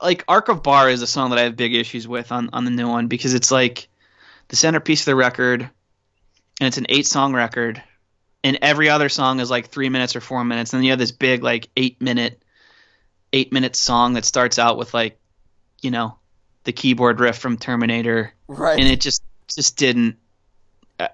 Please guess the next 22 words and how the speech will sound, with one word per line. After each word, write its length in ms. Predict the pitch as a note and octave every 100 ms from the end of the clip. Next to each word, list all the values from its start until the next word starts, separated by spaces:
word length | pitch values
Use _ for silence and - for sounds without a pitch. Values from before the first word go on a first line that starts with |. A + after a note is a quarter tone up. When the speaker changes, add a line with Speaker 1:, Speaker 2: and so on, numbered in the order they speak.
| -
Speaker 1:
I 160 | B2+
just 200 | C3 A#2+
don't 160 | - A2
like 280 | G#2 A2 -
it. 200 | A2 - _ _
So, 200 | - - - -
but 280 | D3 D#3+ D#3+
even, 340 | F#3+ G3 D#3+ -
like, 260 | C#3 B2+ - _ _ _ _ _
in 160 | C#3+ A#2
person, 580 | B2 E3+ B3+ G#2 A2 - _ - _ _ _ _ _ _ _ _ -
that 340 | B2 C3 - - _ -
song 680 | - C3+ B2 A#2+ A#2 A#2 A2+ _ _ _ _ _ _ _ -
Speaker 2:
It 140 | C#3+
worked. 560 | C3+ B2 G2 - - - -
Speaker 1:
It, 120 | B2+
it, 80 | C3
it 100 | B2
worked, 540 | A#2+ C3+ A#3+ - - -
for 160 | - A2
Speaker 2:
Yeah. 120 | G#2
Speaker 1:
sure. 260 | - -